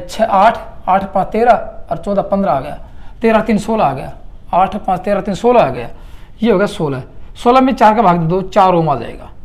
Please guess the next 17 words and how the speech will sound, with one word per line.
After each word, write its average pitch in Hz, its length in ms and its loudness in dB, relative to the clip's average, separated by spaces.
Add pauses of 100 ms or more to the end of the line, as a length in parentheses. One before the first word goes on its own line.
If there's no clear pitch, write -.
(340)
चार 160 160 2
चौका 147 180 -8
सोलह। 113 280 -10 (380)
तो 247 100 0
इसका, 262 300 0 (180)
इसका - 180 -4
resistance 262 340 -2
कितना 247 220 -2
है? - 460 -2
इसका - 180 -8
चार 165 480 -2
ओम 156 160 -8
resistance 135 480 -10
है 123 60 -16
और - 120 -12
पाँच 185 340 -2
ओम 202 140 -2